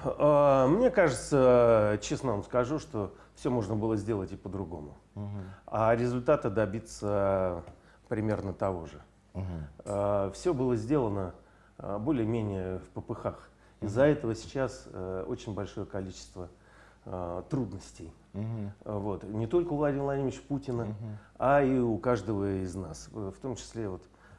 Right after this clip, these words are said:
Speaker 1: и у нас с вами.
Speaker 2: Мгм.
Speaker 1: Вот. Э,
Speaker 2: У
Speaker 1: если,
Speaker 2: меня нет никаких
Speaker 1: если
Speaker 2: трудностей с этим. Я, я в
Speaker 1: коротко,
Speaker 2: Крым езжу, и,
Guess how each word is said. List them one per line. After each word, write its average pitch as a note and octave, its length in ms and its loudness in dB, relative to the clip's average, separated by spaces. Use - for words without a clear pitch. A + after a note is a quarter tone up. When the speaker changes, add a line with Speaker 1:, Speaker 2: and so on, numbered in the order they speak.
Speaker 1:
и F#2+ 340 -4
у G2+ 100 -2
нас G#2 280 -4
с - 40 -14
вами. F#2 240 -8
Speaker 2:
Мгм. G2+ 140 -8
Speaker 1:
Вот. F#2+ 420 -6
Э, G2 560 -2
Speaker 2:
У - 20 -6
Speaker 1:
если, G#2 320 0
Speaker 2:
меня B2 260 6
нет A#2+ 180 -2
никаких A#2 340 -4
Speaker 1:
если C3+ 120 0
Speaker 2:
трудностей B2+ 400 4
с A#2+ 220 2
этим. - 140 -2
Я, A2+ 160 8
я - 20 6
в A2 160 4
Speaker 1:
коротко, A2 100 -2
Speaker 2:
Крым A#2 240 0
езжу, G#2 340 -2
и, E2+ 380 -6